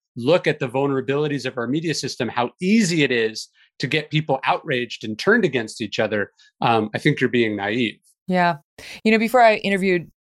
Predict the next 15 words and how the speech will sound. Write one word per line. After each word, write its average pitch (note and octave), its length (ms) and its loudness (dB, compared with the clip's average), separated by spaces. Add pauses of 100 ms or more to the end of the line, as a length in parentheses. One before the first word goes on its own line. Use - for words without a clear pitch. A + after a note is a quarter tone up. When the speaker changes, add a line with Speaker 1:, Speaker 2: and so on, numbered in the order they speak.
(160)
Speaker 2:
uh, C#3+ 100 4
Vladimir F3 340 4
Putin, D#3+ 320 -2
I, D3+ 300 2
I D#3 40 -2
had E3 160 0
a D3 40 -2
briefing D#3 420 -4
by C3+ 220 2
some C3+ 460 -6 (100)
top C#3 380 2 (200)
former, C3+ 520 -2 (140)
uh, B2 320 2
Intel C3 380 0
types, - 360 -4